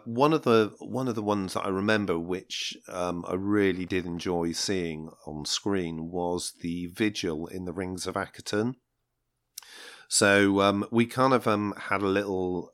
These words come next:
uh, routine sorted out. So, uh, we would, uh, we would kind of appear as if by magic, and then our heads would just sort of m-, move,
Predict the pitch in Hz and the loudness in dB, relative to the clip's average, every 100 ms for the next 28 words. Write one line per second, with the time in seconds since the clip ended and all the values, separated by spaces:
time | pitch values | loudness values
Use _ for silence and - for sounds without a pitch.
0 | - 90 90 95 101 95 - 117 117 110 | -6 -4 -4 -2 -2 0 2 2 2 0
1 | - 80 76 76 78 78 76 - - 95 | -2 -4 -6 -6 -4 -4 -8 -8 -4 0
2 | 87 85 85 - - - - _ - 82 | 0 0 -2 -6 -18 -20 -20 _ -10 -6
3 | 85 87 90 90 104 110 104 98 98 98 | -4 -4 -6 -4 0 2 2 2 2 0
4 | 92 101 98 - 117 110 92 - - - | 0 -2 -2 -2 -2 -2 -4 -8 -8 -2
5 | 117 95 87 95 101 - 98 98 104 98 | 0 0 -2 -4 -6 -4 -4 0 0 0
6 | 92 76 - - - - - - 101 95 | -4 -6 -10 -16 -20 -20 -18 -10 -10 -2
7 | 107 104 104 101 107 104 104 95 113 117 | 0 0 -2 -4 -2 0 0 -2 -2 -2
8 | - 107 98 - 101 - - 98 104 104 | -4 -6 -4 -2 -4 -4 -6 -8 -6 -6
9 | - _ _ _ _ _ _ 107 110 110 | -8 _ _ _ _ _ _ -6 0 2
10 | 107 101 - | 2 -2 -6